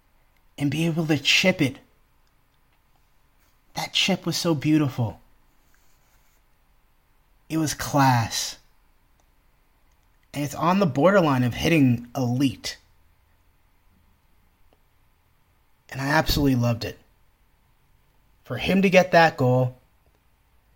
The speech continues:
after not going to the World Cup,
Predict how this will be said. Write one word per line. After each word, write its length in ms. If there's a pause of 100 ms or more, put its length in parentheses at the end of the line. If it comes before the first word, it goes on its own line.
(200)
after 300
not 260 (1000)
going 200
to 120
the 80
World 360
Cup, 360